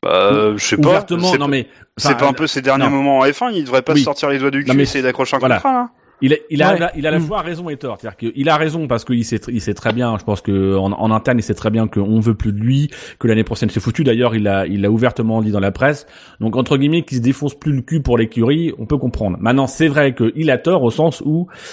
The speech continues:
Speaker 2: euh, il pourrait quand même continuer à montrer des choses pour pas, euh, être oublié. Maintenant, au regard de l'histoire, on sait très bien que, euh, déjà, où il va aller l'année prochaine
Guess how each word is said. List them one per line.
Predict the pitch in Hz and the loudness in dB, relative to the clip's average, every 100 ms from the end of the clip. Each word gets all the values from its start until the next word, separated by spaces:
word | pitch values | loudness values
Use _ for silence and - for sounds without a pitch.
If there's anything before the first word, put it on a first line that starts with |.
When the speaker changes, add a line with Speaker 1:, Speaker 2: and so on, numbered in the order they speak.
| - | -4
Speaker 2:
euh, | 113 110 107 104 104 104 101 104 110 - | 2 4 4 2 2 -2 -2 -4 -6 -4
il | 117 | -2
pourrait | 127 170 | 0 0
quand | 165 | 2
même | 156 131 | 0 -2
continuer | 143 - 143 180 | -6 -4 -2 2
à | 151 | 2
montrer | 131 123 156 151 | 0 0 0 0
des | 131 | 0
choses | 117 - 160 190 180 | -2 -2 2 2 0
pour | - 120 | -4 -2
pas, | 151 165 147 127 | 2 4 2 0
euh, | 120 117 113 | 0 0 0
être | 117 - | -2 -4
oublié. | 143 139 120 - - - - - _ - | -2 2 2 0 -10 -20 -20 -20 _ 0
Maintenant, | 160 - 180 180 170 | 2 2 2 0 2
au | 147 | 2
regard | 127 202 208 175 | 2 4 2 2
de | 156 | -2
l'histoire, | 127 - 135 170 175 - | -4 -4 0 2 0 -6
on | 123 | -8
sait | 113 160 151 | -4 -2 -2
très | - 156 | -2 -2
bien | 147 151 143 123 | 0 2 2 0
que, | - 127 120 110 - | 0 2 4 2 0
euh, | 104 98 95 92 90 87 87 82 - | 0 0 2 0 0 0 -2 -4 -4
déjà, | 95 107 143 135 135 120 90 - _ _ _ - | -2 2 2 4 4 2 -2 -16 _ _ _ -6
où | 160 196 | 0 2
il | 165 | 2
va | 147 | 2
aller | 135 | 2
l'année | 120 | 2
prochaine | 113 120 - 120 107 | 0 -4 0 -2 -2